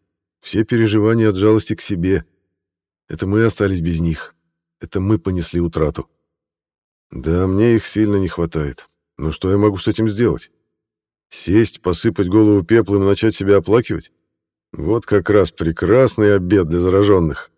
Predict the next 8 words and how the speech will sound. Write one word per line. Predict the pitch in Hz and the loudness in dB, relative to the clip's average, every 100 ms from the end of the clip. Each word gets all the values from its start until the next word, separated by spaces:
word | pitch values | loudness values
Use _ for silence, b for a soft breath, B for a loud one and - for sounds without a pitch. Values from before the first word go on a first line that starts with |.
| _ | _
Манг | 69 78 117 120 - 80 | -6 0 2 0 -4 -8
в | 80 | -6
маринаде | 95 95 95 92 101 87 | -2 0 2 2 2 0
из | 85 | -2
собственных | - 90 - 85 82 | -2 -4 -2 -2 -2
соплей. | - 78 82 71 - _ _ _ - | -4 -2 -2 -4 -8 _ _ _ -20
С | - | -6
приправой. | 85 87 85 85 76 | -4 -2 0 2 0